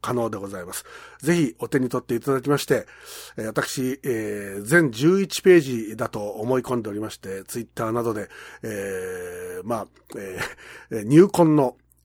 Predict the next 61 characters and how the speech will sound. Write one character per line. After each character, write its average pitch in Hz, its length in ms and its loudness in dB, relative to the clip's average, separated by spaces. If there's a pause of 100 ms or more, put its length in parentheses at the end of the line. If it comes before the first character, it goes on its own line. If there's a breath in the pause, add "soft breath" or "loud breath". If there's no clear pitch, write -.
(240)
十 160 200 4
一 156 120 -4
ペ 156 100 0
ー 131 60 4
ジ 101 200 -8
と 87 180 -12
か - 160 -14
っ 113 40 -14
こ 160 120 2
よ 143 80 8
く 104 260 -4
書 107 60 -10
い 98 60 -10
た 87 80 -14
ん - 20 -12
で 90 60 -18
す - 60 -20
け 90 40 -18
ど、 95 60 -10
す - 120 -2
ぐ 180 120 2
に 135 180 -2 (300 loud breath)
編 147 180 0
集 156 160 2
部 135 100 0
の 117 80 -2
方 107 240 -10
か 92 120 -14
ら 76 340 -12
メ 98 120 -12
ー 95 40 -10
ル 95 80 -10
が 87 80 -18
来 - 140 -16
ま - 80 -16
し - 60 -18
て、 - 80 -20 (380 soft breath)
「榎 123 220 -2
田 147 80 6
さ 135 140 0
ん、 - 80 -8 (720)
十 123 240 0
二 143 100 4
ペ 135 120 0
ー - 20 2
ジ 110 80 -8
で 90 80 -12
す。」 - 240 -10 (260 loud breath)
<laughs> - 100 -18
と - 180 4
い 131 100 6
う 131 120 0
こ 127 140 -8
と 117 140 -8
で、 117 320 -10 (1120 loud breath)
か - 200 -6
っ 143 60 -10
こ 156 240 4
悪。 143 300 0 (800 loud breath)
<laughs> - 560 4
じ - 240 0